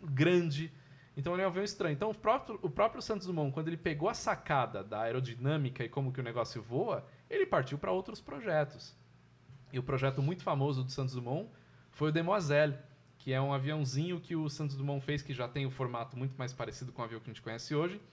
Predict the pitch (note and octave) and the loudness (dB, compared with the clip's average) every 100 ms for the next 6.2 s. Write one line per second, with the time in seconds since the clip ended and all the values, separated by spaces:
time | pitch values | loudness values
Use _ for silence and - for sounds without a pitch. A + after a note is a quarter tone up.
0 | - - - - - - - - B2+ B2 | -20 -20 -20 -20 -20 -20 -20 -8 -6 -2
1 | C3+ C3 C#3 C3 - - - - C3+ F3+ | -2 0 0 0 -4 -18 -18 -12 -4 -2
2 | F3+ A3 - - F#3 F3+ C3+ C#3+ C#3 A2 | -2 -4 -4 -6 -2 -2 2 2 2 0
3 | - B2 A2+ C#3+ B2+ A#2+ B2 C3+ A#2 A2+ | -4 -4 -2 0 2 2 2 0 -4 -2
4 | A#2 E3+ - - - - - - C3 C#3 | -2 -2 -6 -20 -20 -20 -20 -8 0 4
5 | D3 D3+ D3+ D3 D3 C#3+ C#3 C3+ C3 B2 | 8 8 8 6 4 4 4 4 4 2
6 | A#2 | -2